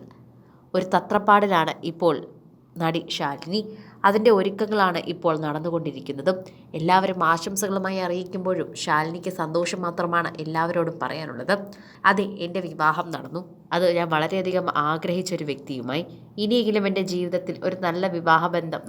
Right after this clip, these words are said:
നല്ല ദാമ്പത്യ ജീവിതം ഉണ്ടാകട്ടെ എന്ന് ഞാൻ തന്നെ ആഗ്രഹിക്കുന്നു. ഇതാണ് എൻ്റെ ജീവിതത്തിൽ ഞാൻ ആഗ്രഹിച്ചിരുന്നൊരു നിമിഷമെന്ന് ശാലിനി തന്നെ കുറിച്ചു. ബിഗ് ബോസ് ഷോയിലൂടെ പ്രേക്ഷകരുടെ ഇഷ്ടം നേടിയെടുത്ത നിരവധി പേരുണ്ട്.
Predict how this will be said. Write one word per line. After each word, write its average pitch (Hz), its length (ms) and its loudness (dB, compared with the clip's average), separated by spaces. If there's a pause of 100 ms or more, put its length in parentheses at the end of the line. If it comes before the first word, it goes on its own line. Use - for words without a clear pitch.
നല്ല 170 200 0 (100)
ദാമ്പത്യ 160 460 0
ജീവിതം 165 400 -2
ഉണ്ടാകട്ടെ 170 560 0
എന്ന് 165 120 -10 (100)
ഞാൻ 156 180 -10
തന്നെ 165 200 -10 (220)
ആഗ്രഹിക്കുന്നു. 135 640 -8 (640)
ഇതാണ് 240 260 6
എൻ്റെ 196 240 -4
ജീവിതത്തിൽ 185 380 -4 (100)
ഞാൻ 175 100 -6 (120)
ആഗ്രഹിച്ചിരുന്നൊരു 170 800 -4
നിമിഷമെന്ന് 156 480 -4 (140)
ശാലിനി 175 440 4
തന്നെ 151 180 -6 (140)
കുറിച്ചു. 165 300 -6 (640)
ബിഗ് 254 180 2
ബോസ് 277 200 10
ഷോയിലൂടെ 214 380 4 (140)
പ്രേക്ഷകരുടെ 190 560 -2 (140)
ഇഷ്ടം - 340 -2
നേടിയെടുത്ത 175 480 0 (200)
നിരവധി 170 380 -2
പേരുണ്ട്. 139 380 -4